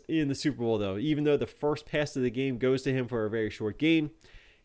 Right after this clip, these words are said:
He ends the game with only two catches, I think, for nine yards. So he, uh, obviously did not have the kind of impact that I was hoping he would ta-, have on the game. Obviously, Tom Brady, Rob Gron-, Rob Gronkowski, they've got that chemistry. Two touchdown passes to Gronk.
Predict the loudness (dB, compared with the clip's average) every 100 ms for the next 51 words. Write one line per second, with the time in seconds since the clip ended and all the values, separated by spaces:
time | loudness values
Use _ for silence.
0 | -4 -2 0 2 4 4 2 2 2 0
1 | -4 -6 0 2 2 0 0 -2 -4 -6
2 | -4 -4 -4 -4 -2 -2 -2 -4 -4 -2
3 | -4 -10 -20 -12 -8 -6 -4 -2 0 2
4 | 0 0 -2 -2 -2 -2 -2 -2 -4 -4
5 | -4 -4 -2 -4 -4 -2 -2 -2 -10 -20
6 | _ -6 -2 -2 -4 -6 -4 4 6 6
7 | 4 -2 -4 -4 -6 -6 -4 -2 -2 -4
8 | -12 -14 -10 -6 -4 -2 -2 0 0 0
9 | 0 -2 -4 _ -20 -20 _ -20 -12 -6
10 | -4 -2 0 -2 -4 -4 -4 -4 -8 -8
11 | -10 -14 -4 -2 -2 -6 -2 0 0 0
12 | 0 0 -2 -2 -2 -2 -2 -2 0 0
13 | 0 -6 -20 -12 -8 -4 -4 -2 -2 0
14 | 0 -2 -6 -6 -2 0 0